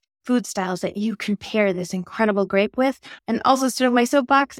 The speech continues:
and talked about how you must add Malbec Rosé to your must-try list this summer. I hope you can understand why I describe this grape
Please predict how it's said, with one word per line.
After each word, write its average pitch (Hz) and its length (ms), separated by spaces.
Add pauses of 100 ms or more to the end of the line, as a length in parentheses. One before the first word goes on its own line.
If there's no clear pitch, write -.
and 226 300
talked - 300
about 226 260
how 226 240
you 214 160
must 214 500
add 214 360
Malbec 208 500
Rosé 196 580 (280)
to 254 200
your 226 200
must-try 196 460
list 180 340
this 170 140
summer. 170 400 (420)
I 226 120
hope 220 380
you 226 100
can 226 200
understand 233 560
why 240 480
I 240 140
describe 240 400
this 220 140
grape 208 220